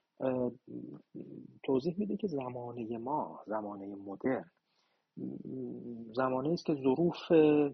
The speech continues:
پذیرش این مدعا دیگه در او فراهم نیست. در زمانه مدرن دیگه نمیشه این مدعا رو به این سادگی پذیرفت،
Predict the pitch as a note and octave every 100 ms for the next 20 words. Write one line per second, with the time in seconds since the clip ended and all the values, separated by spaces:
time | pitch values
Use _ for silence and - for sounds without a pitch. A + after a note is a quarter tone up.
0 | - B2+ A2 A#2 A#2+ A2+ A#2+ A#2 A#2 A2+
1 | A2 A2 A#2 C#3 A#2+ B2+ A2 A#2+ - G2+
2 | G2+ - F2+ _ - - - _ _ -
3 | _ _ _ A#2 A2 A2+ A2+ A#2 A2+ A#2
4 | A2 C#3 C3+ A2+ C3 C#3 C3+ _ _ _
5 | - D3 D3+ C3 - F#2 F#2+ F#2+ F2 F2+
6 | E2+ E2 - - - G2+ G2 - G2 _
7 | - - F#2 - - - - -